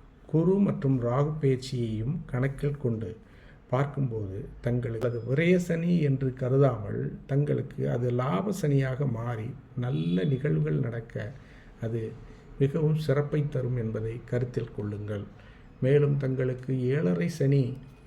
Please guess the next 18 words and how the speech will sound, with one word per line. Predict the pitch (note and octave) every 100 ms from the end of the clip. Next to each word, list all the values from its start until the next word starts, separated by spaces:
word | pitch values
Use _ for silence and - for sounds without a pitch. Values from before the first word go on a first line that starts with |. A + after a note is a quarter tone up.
| -
ஆரம்பிக்க | C3 C#3 C#3 C3+ -
இருப்பதால், | A2+ A2+ A#2+ A#2 G#2+ G#2 C3+ -
விரய | C3 D3+ F3+
சனி | F3 D3 C3+
ஆரம்பிக்க | A#2+ B2+ C3 -
இருப்பதால் | A#2 A#2 - G#2 G2+ - - - -
தாங்கள் | - A#2 B2+ A#2+ G#2+ - - - - - - - -
இ-, | C#3 D3
இந்த | C3+ C3+ C3
வருடம் | C3 C3 D3+ E3 A#2 -
இருபத்தி | C3 C3+ E3+ D#3+ - E3 D3+
ஐந்து | - C3+ D#3 C#3+ C3+ A#2
வருடத்திற்குள் | B2+ C#3 C#3 C3 - B2 C#3 - - - - - - -
ஒரு | C3 C3+
முறை | C3 C3 C3 C3 - - - - - - -
திருநள்ளாறு | E3 F3 F3 D3+ B2+ A2+
சென்று | A2+ - G#2+ A#2 - -
சனீஸ்வரரை, | B2 D3 - C3+ A2 A2+ A2+